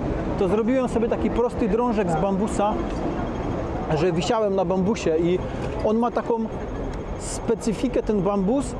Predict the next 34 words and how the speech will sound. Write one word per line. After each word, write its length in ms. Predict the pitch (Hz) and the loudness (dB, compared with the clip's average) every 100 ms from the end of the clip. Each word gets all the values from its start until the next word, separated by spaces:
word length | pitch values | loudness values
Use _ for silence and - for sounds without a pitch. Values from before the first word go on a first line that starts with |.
| - | -4
że 180 | 160 190 | -2 0
bardzo 420 | 185 240 240 220 | 2 2 2 2
dobrze 260 | 233 214 | 2 0
się 160 | 214 202 | 0 -2
trzyma 320 | - - 220 | -2 0 2
łapa. 400 | 208 202 135 151 294 311 - 269 330 330 294 311 - - 151 147 - | 2 0 0 -2 -2 -4 -4 -4 -4 -4 -6 -6 -8 -6 -4 -4 -4
Właściwie 400 | 151 160 - 220 | -2 -2 0 0
magnezji 420 | 226 214 240 226 208 | 2 2 0 2 2
nie 100 | 196 | 0
trzeba 180 | - | 0
było 200 | 180 180 | 2 2
dawać 360 | 175 170 160 - | 2 2 0 0
i 200 | 185 190 - - - 339 - | 0 0 -2 -8 -8 -8 -4
on 160 | 196 202 | 0 2
jakby 260 | 196 190 | 2 2
tak 200 | 214 214 - 143 135 - | 0 -2 -4 -8 -10 -6
chłonie 520 | - 214 240 285 262 | -2 2 2 2 2
troszkę 420 | - 233 - 233 | 2 0 0 -2
pod 340 | 131 196 220 302 - - - - - | -2 0 0 0 -6 -8 -8 -8 -2
ten 320 | 196 196 196 - | 0 2 0 0
bambus 560 | 185 196 190 285 - - - - - | -2 0 2 0 -2 -6 -10 -6 -2
i 60 | |
daje 200 | 202 214 | 0 2
niesamowitą 540 | 214 202 214 208 233 233 | 0 0 0 2 2 0
przyczepność. 600 | - 190 185 165 160 - - - - | -2 -2 -2 0 -2 -4 -8 -8 -2
O 100 | 185 | 0
wiele 200 | 226 240 | 2 2
lep-, 300 | 233 233 202 | 2 0 0
lepszą 300 | 226 - 233 | 0 0 0
niż 180 | 208 208 | 2 0
stalowa 600 | - - 220 233 220 220 | -4 -4 0 2 2 2
rura, 260 | 240 214 | 2 2
moim 260 | 165 165 165 | 2 2 2
zdaniem. 340 | 147 165 156 | 2 2 0